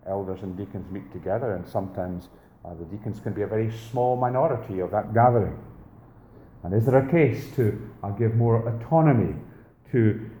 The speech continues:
uh, the deacon's court and to give them, uh,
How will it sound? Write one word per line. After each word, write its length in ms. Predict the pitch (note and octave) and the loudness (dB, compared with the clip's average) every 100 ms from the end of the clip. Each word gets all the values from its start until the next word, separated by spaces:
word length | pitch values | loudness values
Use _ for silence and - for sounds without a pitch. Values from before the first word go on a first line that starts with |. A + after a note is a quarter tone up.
| - | -4
uh, 200 | G#2 F#2 | -4 2
the 120 | G#2+ | 2
deacon's 420 | G2+ A#2 C3 A2+ | 4 4 4 2
court 460 | - - A2 F#2 - - - - _ - | 2 4 4 4 -6 -16 -20 -20 _ -4
and 220 | G#2+ G2+ | -2 0
to 80 | A2 | 0
give 240 | A2+ A#2 | 2 4
them, 340 | A#2 G2+ - - | 4 2 0 -4
uh, 220 | G2+ F#2+ | 0 0